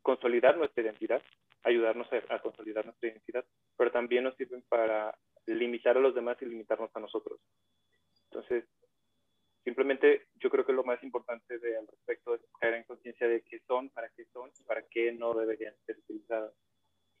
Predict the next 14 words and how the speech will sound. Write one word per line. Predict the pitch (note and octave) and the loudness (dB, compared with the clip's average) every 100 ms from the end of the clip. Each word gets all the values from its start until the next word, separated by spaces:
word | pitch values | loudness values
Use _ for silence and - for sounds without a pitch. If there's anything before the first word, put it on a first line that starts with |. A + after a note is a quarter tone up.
| _ _ _ _ _ _ _ _ | _ _ _ _ _ _ _ _
Eh, | B2 A#2+ A2+ A2+ - | 2 2 2 0 -4
esto | - - C#3 C3 | -8 0 4 4
del | B2+ A#2+ | 6 4
lenguaje | A#2 A#2 C3 B2+ B2 - C3 - _ | 4 2 6 6 6 -2 -2 -4 _
creo | A#2+ A2+ | -10 -10
que | - | -8
es | A#2 - | -10 -10
una | A#2+ | -16
cosa | - A#2+ - | -12 -12 -12
muy | A#2+ | -20
importante | A#2+ A#2+ A#2 A2+ B2 A#2+ A#2+ | -8 -8 -8 -6 -2 -2 -4
también | - A2+ A#2 | -10 -20 -12
de | A#2 | -12
entender | A2+ A#2 A#2 A#2 | -12 -8 -6 -6